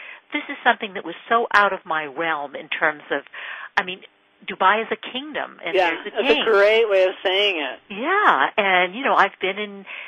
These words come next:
Speaker 1: I've been to Cuba, I've been to places where there are dictators and different forms of government, but this is a kingdom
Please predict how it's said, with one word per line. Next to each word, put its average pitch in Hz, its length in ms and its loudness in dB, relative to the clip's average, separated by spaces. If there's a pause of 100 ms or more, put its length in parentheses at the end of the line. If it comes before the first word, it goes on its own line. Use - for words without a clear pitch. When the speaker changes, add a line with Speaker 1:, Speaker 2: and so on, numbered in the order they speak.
(120)
Speaker 1:
I've 170 240 -2
been 190 220 -8
to 220 100 -8 (140)
Cuba, 202 260 -4
I've 180 220 4
been 190 160 -8
to 196 80 -6
places 185 420 -4
where 175 140 0
there 185 140 2
are 170 40 0 (140)
dictators 185 800 -4
and 180 120 -16
different 190 280 -8 (100)
forms 185 320 -4
of 180 120 -12
government, 180 440 0
but 190 160 -12
this 269 120 -10 (120)
is 226 140 -10 (100)
a 202 80 -6 (260)
kingdom 185 520 -4